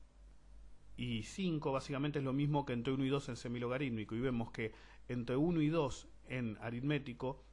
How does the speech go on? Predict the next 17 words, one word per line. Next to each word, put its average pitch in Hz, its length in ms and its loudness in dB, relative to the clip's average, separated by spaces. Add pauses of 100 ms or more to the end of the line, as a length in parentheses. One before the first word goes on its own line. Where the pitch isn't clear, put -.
(180)
y 127 160 0
uno 143 200 6
y 135 80 4
dos 127 380 2 (360)
en 120 240 2
semilogarítmico 151 680 2
tenemos 123 300 0
lo 127 100 2
mismo, 120 440 0
pero 156 320 4
para 120 200 0
tener 160 180 0
la 151 120 2
misma 175 300 2
distancia 131 720 -2 (300)
aquí 185 460 0 (220)
necesitamos 131 500 -2